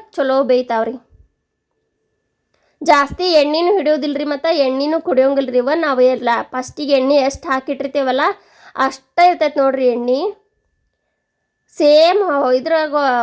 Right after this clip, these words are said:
ಬೇಕ್ರಿ ಒಳಗೆ ಕುರ್ಕುರೆ ಇರ್ತಾವಲ್ರಿ, ಸೇಮ್ ಅದೇ ರೀತಿ ಆಗ್ಯಾವ ನೋಡ್ರಿ. ಫಿಂಗರ್ ಚಿಪ್ಸ್, ಆಲೂಗಡ್ಡೆ ಚಿಪ್ಸ್ ಹಂಗೆ ಇರ್ತಾವಲ್ರಿ, ಈ ಥರ ಸೇಮ್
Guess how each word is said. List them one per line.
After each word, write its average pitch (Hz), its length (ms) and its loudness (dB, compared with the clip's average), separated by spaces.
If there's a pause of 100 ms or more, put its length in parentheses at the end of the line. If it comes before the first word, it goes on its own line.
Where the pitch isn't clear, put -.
(220)
ಬೇಕ್ರಿ 269 320 2 (100)
ಒಳಗೆ 302 260 2 (120)
ಕುರ್ಕುರೆ 302 420 0
ಇರ್ತಾವಲ್ರಿ, 302 380 -4 (120)
ಸೇಮ್ 269 300 2
ಅದೇ 247 240 -2
ರೀತಿ 269 240 -6
ಆಗ್ಯಾವ 247 280 -4
ನೋಡ್ರಿ. 277 220 -2 (160)
ಫಿಂಗರ್ 262 340 0
ಚಿಪ್ಸ್, 262 320 -2 (600)
ಆಲೂಗಡ್ಡೆ 262 440 0
ಚಿಪ್ಸ್ 269 300 -2
ಹಂಗೆ 254 220 0
ಇರ್ತಾವಲ್ರಿ, 277 460 -2 (120)
ಈ - 100 -6
ಥರ 254 120 -2 (520)
ಸೇಮ್ 320 260 4